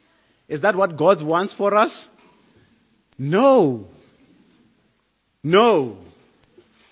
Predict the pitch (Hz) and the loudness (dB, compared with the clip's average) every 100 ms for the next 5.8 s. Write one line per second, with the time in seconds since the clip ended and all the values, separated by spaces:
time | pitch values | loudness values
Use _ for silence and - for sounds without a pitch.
0 | _ _ 120 113 208 285 254 240 - 196 | _ _ -18 2 6 8 6 4 0 -2
1 | 240 220 240 214 208 208 - - - - | 0 2 0 4 4 4 2 -4 -8 -14
2 | _ _ _ _ _ _ _ 233 202 196 | _ _ _ _ _ _ _ -4 0 4
3 | 247 240 185 190 226 175 160 110 - _ | 4 4 4 6 6 4 0 -2 -12 _
4 | _ _ _ _ - 247 226 277 311 277 | _ _ _ _ -2 0 6 6 8 6
5 | 202 208 147 208 247 147 151 110 | 4 2 4 6 8 6 -2 -6